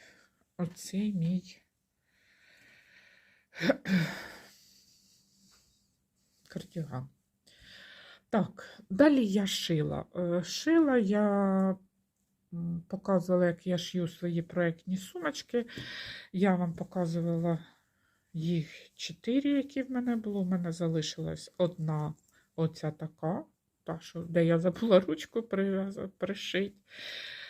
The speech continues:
Але, <clears throat> у мене в ній живуть шкарпетки. І залишилась отака комбінована, така,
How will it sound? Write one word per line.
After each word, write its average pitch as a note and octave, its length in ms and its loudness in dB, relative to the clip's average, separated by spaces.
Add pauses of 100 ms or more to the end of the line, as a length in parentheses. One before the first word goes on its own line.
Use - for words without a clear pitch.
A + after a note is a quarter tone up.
(240)
Але, F#3+ 520 2 (200)
<clears throat> - 340 0
у G3 60 0
мене F3+ 280 4
в E3 120 -2
ній E3+ 200 2
живуть D#3+ 600 -2 (1800)
шкарпетки. G#3+ 680 -8 (640)
І D#4+ 200 6
залишилась A3 720 2
отака F#3+ 640 -2 (520)
комбінована, G#3+ 840 0
така, G3 760 0